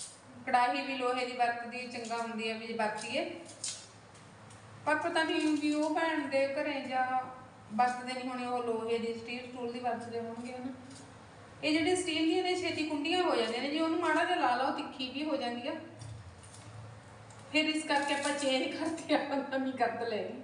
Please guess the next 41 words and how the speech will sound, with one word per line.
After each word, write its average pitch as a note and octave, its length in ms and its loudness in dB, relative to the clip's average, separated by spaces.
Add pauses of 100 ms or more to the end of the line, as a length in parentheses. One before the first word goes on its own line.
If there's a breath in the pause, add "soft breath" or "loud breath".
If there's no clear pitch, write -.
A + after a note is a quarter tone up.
(120)
ਕਰਦਾਂ A#3+ 280 2
ਤਾਂ B3+ 100 0
ਪਈਆਂ A3+ 320 -2
ਤੀਆਂ, C#4+ 200 -6 (840)
ਮੈਂ B3 240 2
ਪਹਿਲਾਂ C#4 460 4 (600)
ਉਹਨੂੰ C#4+ 280 4
ਹੀ D#4 60 4
ਜ਼ਿਆਦਾ B3 280 6
ਵਰਤਦੀ G#3+ 420 0
ਹਾਂ B3 80 -6
ਜੀ, C4+ 80 -4
ਉਹ D4 160 -2
ਹੱਥ A#3 200 -2
'ਚ A#3+ 60 -4
ਲੱਗੀ A3+ 280 -2
ਹੋਈ A3 240 -2
ਹੈ G3 60 0
ਜਿਵੇਂ G3 260 -4
ਵੀ G#3 140 0
ਆਪਾਂ G3+ 240 0
ਰੋਜ਼ G#3+ 320 0
ਦੇ B3 100 -4
ਬਰਤਨ G#3 360 -2
ਨਾਲ। G3+ 260 -4 (800)
ਮੈਂ C#4 220 4
ਉਹਨੂੰ E4 260 0
ਫਿਰ - 320 2
ਮੈਸੇਜ C4+ 540 2
ਕਰਿਆ B3 280 2
ਸੀ, C4+ 60 -4
ਕੁਮੈਂਟ A#3+ 360 -4
ਵਾਪਸ B3+ 400 0
ਕਰਿਆ G3+ 180 -2
ਸੀ, G#3+ 80 -6
ਮੈਂ A3+ 120 -6
ਕਿਹਾ, A3+ 100 -8
"ਕੋਈ G#3+ 160 -2
ਗੱਲ G3 220 -2
ਨਹੀਂ G#3 100 -4
ਭੈਣੇ, B3 280 -4